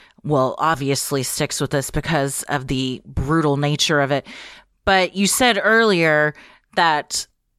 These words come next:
sic-, simple circumstances surrounded this very complicated crime that no one could have seen.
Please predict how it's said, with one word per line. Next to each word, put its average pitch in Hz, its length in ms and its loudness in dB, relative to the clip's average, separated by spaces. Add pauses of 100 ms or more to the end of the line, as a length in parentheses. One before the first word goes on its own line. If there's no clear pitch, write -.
(120)
sic-, - 320 0 (140)
simple 277 420 2
circumstances 175 1040 0
surrounded 160 680 0
this 147 220 -2
very 170 480 2
complicated 151 800 -2
crime 139 400 -2
that 139 160 -6
no 180 180 2
one 170 220 0
could 170 160 -4
have 139 100 -2
seen. 143 420 -2